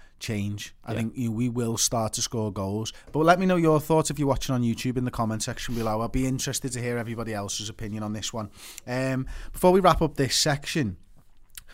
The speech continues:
Speaker 1: I had a look at the top six, f-,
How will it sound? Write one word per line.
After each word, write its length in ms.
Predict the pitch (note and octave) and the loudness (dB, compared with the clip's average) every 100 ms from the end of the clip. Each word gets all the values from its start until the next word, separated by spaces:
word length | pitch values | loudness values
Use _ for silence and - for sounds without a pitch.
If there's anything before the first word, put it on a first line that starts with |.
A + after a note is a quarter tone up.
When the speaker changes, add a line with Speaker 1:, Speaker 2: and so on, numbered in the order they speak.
| - - - - - - | -20 -20 -20 -18 -16 -4
Speaker 1:
I 120 | C3+ D#3+ | 2 2
had 120 | G#3 | 2
a 60 | |
look 180 | A3+ G3+ | 0 -2
at 80 | F3+ | -2
the 160 | E3+ E3 | -2 0
top 320 | - D#3+ - | -2 -4 -2
six, 580 | - D3 C#3+ - - - | -2 -2 -4 -4 -4 -4
f-, 220 | - - | -10 -10